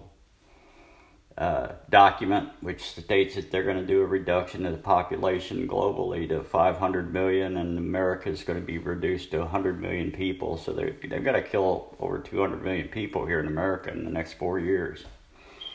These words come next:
And globally, they're gonna have to kill off, uh, uh, six and a half billion people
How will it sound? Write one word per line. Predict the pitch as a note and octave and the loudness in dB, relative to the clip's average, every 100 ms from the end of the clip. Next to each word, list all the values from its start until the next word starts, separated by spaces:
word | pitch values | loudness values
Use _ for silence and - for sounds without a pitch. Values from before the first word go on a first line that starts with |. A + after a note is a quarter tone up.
| - - - - - - - - - - _ - - - - - - - - | -16 -20 -20 -20 -20 -20 -20 -20 -20 -20 _ -20 -20 -20 -20 -20 -20 -4 4
And | C3+ C3 | 6 8
globally, | D3+ G3+ E3+ C3 A#2+ D3 | 10 12 10 8 8 8
they're | C3+ | 4
gonna | B2 C3+ | 2 4
have | C#3 C3 - | 4 4 6
to | A#2+ A2+ - - - | 6 6 4 -4 -8
kill | - C#3 C3 | 2 6 8
off, | B2+ B2 B2 - - | 10 10 6 0 -2
uh, | E2+ G2+ G2 F#2+ F2 - - _ - | 2 4 4 2 0 -8 -20 _ -4
uh, | F#2 E2 | -2 0
six | - - C#3+ - - - - - - - | -2 0 0 -2 -12 -14 -16 -20 -18 -6
and | F#2+ | -2
a | F2+ | 2
half | A2 A2+ A2+ - - F2 - - - | 4 4 2 -4 -14 -16 -18 -20 0
billion | G2+ G2+ G2 F#2+ | 2 4 2 0
people | F#2 F#2+ F2+ D#2 - | -2 -6 -6 -6 -10